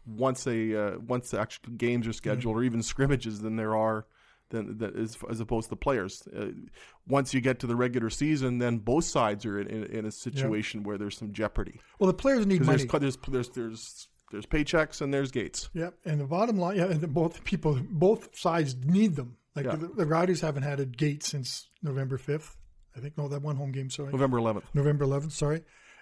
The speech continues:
Speaker 2: And the players haven't had a check since November eleventh. So the player, and then, as I said before, the players come up here to live. They got usually two fa-, family back home. They got two houses. They gotta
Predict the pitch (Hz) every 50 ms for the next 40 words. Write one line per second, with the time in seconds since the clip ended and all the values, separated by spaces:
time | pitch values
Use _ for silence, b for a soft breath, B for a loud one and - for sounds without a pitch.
0 | B 156 151 147 - 170 180 202 190 185 175 160 151 156 151 143 - - 165 151
1 | 151 160 151 - - 156 147 147 139 139 139 139 139 135 139 165 185 180 - -
2 | - - _ _ _ _ - - 151 147 135 - 165 180 202 220 226 185 180 180
3 | 170 - b b b b b b b b b 175 165 190 185 - - 277 220 202
4 | 175 240 226 180 180 151 - - 269 302 302 - - 190 196 190 - 185 165 156
5 | 147 143 147 156 190 214 196 175 - - _ - 175 160 160 143 - _ - 220
6 | 240 233 220 156 - - - 196 180 - - 180 185 180 - - - 180 165 170
7 | 180 170 156 165 160 160 156 - 180 175 180 170 147 139 127 - - 190 175 151
8 | 135 165 170 180 185 185 165 170 160 160 151